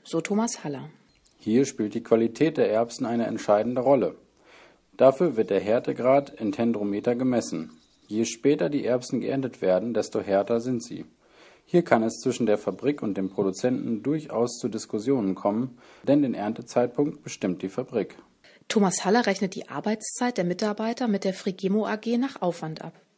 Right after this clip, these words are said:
Speaker 2: Die gesamte Planung, wann und wo wir ernten müssen, bestimmt die Frigemo A G. Wir führen ausschließlich die Ernte- und Transportarbeiten durch.
Speaker 1: Die Ernteaufträge werden mindestens vierundzwanzig Stunden im Voraus erstellt.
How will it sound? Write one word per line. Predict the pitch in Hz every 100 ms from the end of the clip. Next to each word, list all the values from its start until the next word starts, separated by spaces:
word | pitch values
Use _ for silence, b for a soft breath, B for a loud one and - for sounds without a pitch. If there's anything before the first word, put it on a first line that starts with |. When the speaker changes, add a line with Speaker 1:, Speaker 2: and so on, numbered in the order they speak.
| _ -
Speaker 2:
Die |
gesamte | 92 92 120 147 160
Planung, | - 143 110 92 85 87
wann | 127 147
und | - 135 127
wo | 117 123
wir | 117
ernten | - 127 104 101
müssen, | 110 151 131
bestimmt | 123 113 107
die | 127
Frigemo | - 143 151 143 95
A | 87
G. | 87 85 82 _ B B B _
Wir | 135
führen | - 160 123
ausschließlich | 113 151 151 170 151 175 -
die | -
Ernte- | 98 117 127 -
und | 131
Transportarbeiten | 151 143 - 139 82 87 - -
durch. | 85 82 - - _ _ _ _ _
Speaker 1:
Die | 190
Ernteaufträge | 139 202 226 240 - 262 262 208
werden | 175 180
mindestens | 190 269 - 285 -
vierundzwanzig | 196 180 - 160 165
Stunden | - 185 190
im | 220
Voraus | - 165 151 190
erstellt. | - 214 - 147 147